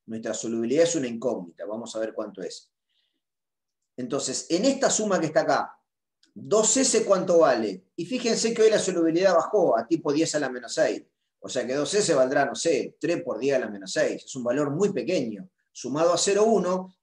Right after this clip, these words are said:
también es despreciable como sumando. Y podría poner acá que simplemente esto es cero uno al cuadrado, ¿está bien?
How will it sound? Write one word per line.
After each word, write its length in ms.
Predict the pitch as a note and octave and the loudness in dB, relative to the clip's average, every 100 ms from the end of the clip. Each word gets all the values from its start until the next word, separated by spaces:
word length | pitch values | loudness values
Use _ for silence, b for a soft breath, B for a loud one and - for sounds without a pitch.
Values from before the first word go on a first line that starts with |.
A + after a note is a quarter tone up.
| - | -8
también 420 | B2 D#3+ C4 A3 | -4 -2 0 0
es 140 | C#3 | -2
despreciable 680 | B2 - C3 B2 D3 B2+ A#2+ | -6 -8 -6 -4 -2 -2 -2
como 200 | A2+ G#2+ | -6 -10
sumando. 720 | - B2 B2 G#2 F#2+ G#2+ - | -10 -8 -8 -8 -8 -10 -12
Y 160 | - A2+ | -12 -10
podría 400 | A2+ A#2+ D3+ D#3 | -6 -2 2 2
poner 280 | D3+ E3 E3 | 0 0 0
acá 460 | E3+ E3+ D#3 - _ _ | 0 0 -2 -6 _ _
que 100 | - | -12
simplemente 720 | - D3 D3 D3 D3+ D#3 D#3 | -8 -4 -2 -2 -2 -4 -2
esto 180 | D#3 D#3 | -2 -2
es 180 | D#3 - | -6 -8
cero 360 | - - C#3+ C#3+ | -8 -2 0 2
uno 240 | D#3 E3 | 2 2
al 160 | E3 D3 | 2 0
cuadrado, 600 | A2 B2+ D#3 A#2+ G2+ - | -4 0 2 2 -4 -12
¿está 100 | - | -12
bien? 300 | F2+ C3 D#3+ | -8 -6 -8